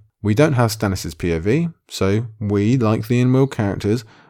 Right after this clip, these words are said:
will have to ask what the motivation behind this move actually is. Is it because he thinks he's saving the world from the others? Or is it because he's desperate to prove himself and this campaign and the,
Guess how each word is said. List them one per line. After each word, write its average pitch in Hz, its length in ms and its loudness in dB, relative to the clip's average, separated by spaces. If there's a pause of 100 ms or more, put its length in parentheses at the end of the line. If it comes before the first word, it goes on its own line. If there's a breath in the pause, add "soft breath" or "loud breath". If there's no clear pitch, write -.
(100)
will 117 100 0
have 131 220 2
to - 180 -8
ask 117 340 0
what 117 140 0
the 113 80 0
motivation 101 600 0
behind 92 360 -2
this 87 180 -4
move 87 260 -4
actually 78 480 -8
is. - 360 -6 (240)
Is 208 180 6
it 110 180 4
because 101 420 0
he 107 160 0
thinks 104 340 -4
he's 98 180 -6
saving 95 440 0
the 92 60 -2
world 87 300 -2
from 90 200 -4
the - 100 -12
others? 87 480 -4 (180)
Or 117 460 4 (160)
is 120 120 2
it 117 100 2
because 110 220 0
he's 107 120 0
desperate 107 420 -2
to - 80 -14
prove 135 300 4
himself 113 560 2
and 95 160 -2
this 101 100 -4
campaign 101 560 -2
and 92 140 -2
the, 92 200 -2